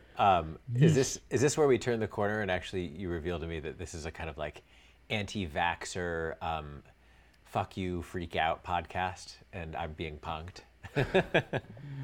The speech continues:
Speaker 2: Uh,
Speaker 1: Um,
Speaker 2: anything goes, man. You know, if, if you, if you got
Speaker 1: <laughs>
Speaker 2: something you need to get off your chest, which
Speaker 1: Right.
Speaker 2: I think that's the thing I'm finding talking to more people, like,
Speaker 1: Yeah.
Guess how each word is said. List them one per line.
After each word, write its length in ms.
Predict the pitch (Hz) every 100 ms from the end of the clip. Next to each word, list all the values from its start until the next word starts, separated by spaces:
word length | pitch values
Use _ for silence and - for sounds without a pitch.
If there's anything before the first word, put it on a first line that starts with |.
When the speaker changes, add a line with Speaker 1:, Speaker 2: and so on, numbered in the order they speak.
| 127 123 117 -
Speaker 2:
Uh, 40 | 160 160 160 160 156 170
Speaker 1:
Um, 20 | - _ _ -
Speaker 2:
anything 300 | 269 370 370
goes, 180 | 359 175
man. 240 | 151 151 151
You 180 | 156 190
know, 40 | 226
if, 160 | 208 185
if 180 | 185 170
you, 160 | 185 240
if 200 | 135 -
you 140 | 151
got 440 | 190 147 180 190 -
Speaker 1:
<laughs> 0 |
Speaker 2:
something 300 | 202 220 185
you 80 | 170
need 180 | 180 170
to 60 |
get 140 | 156 175
off 140 | 170
your 100 | 175
chest, 460 | - 226 185 123 165
which 200 | 156 92
Speaker 1:
Right. 80 | 160
Speaker 2:
I 80 |
think 420 | 160 - 170 165 - - - -
that's 220 | 160 165
the 100 | 185
thing 240 | - 175 156
I'm 180 | 147
finding 260 | 147 143 139
talking 300 | 135 131 127
to 80 | 123
more 180 | 127 123
people, 280 | 135 139
like, 200 | 127 120 - - -
Speaker 1:
Yeah. 160 | 92